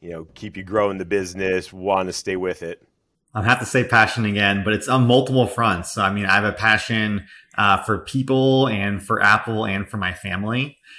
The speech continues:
Speaker 2: So I'm very passionate about the people at my company. I want them to all excel, and I want to help out all the people that we're delivering Apple products to and getting, and giving cash to all the people,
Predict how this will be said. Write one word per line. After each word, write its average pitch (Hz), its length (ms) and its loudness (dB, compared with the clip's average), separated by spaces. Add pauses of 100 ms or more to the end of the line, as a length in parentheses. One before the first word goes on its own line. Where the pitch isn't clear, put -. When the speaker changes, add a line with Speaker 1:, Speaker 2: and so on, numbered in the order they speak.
(180)
Speaker 2:
So 101 380 0
I'm 101 240 -2
very 110 220 2
passionate 110 560 -2
about 98 280 2
the 98 80 -6
people 117 480 -2
at 95 180 -2
my 104 140 -4
company. 104 500 -4
I 87 100 0
want 90 200 -8
them 98 200 -2
to 104 60 -2
all 95 260 -2
excel, 92 680 -2 (300)
and 92 240 -6
I 92 100 -4
want 98 140 -4
to 87 40 -6
help 101 240 -4
out 95 180 2
all 98 140 -2
the 101 100 -4
people 98 640 -2
that 90 240 -4
we're 92 140 -6
delivering 95 480 -6
Apple 95 220 -6
products 95 460 -4
to 131 500 2
and 92 200 -6
getting, 95 320 -8
and 98 200 -6
giving 95 260 -6
cash 95 420 -2
to 98 60 -8
all 90 80 -6
the 87 80 -10
people, 92 540 -8